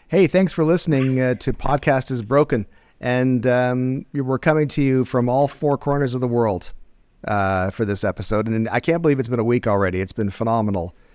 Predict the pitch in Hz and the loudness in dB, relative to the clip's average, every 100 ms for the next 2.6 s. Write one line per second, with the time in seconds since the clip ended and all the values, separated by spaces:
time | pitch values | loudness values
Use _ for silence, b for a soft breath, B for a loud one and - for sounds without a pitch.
0 | b - 95 95 95 95 107 95 151 214 | b -6 -2 0 0 -2 -6 -2 2 2
1 | 101 120 107 123 - 80 - - - - | 2 -2 0 -2 -2 -6 -8 -14 -12 -8
2 | 101 - 196 127 92 | -8 0 2 2 -2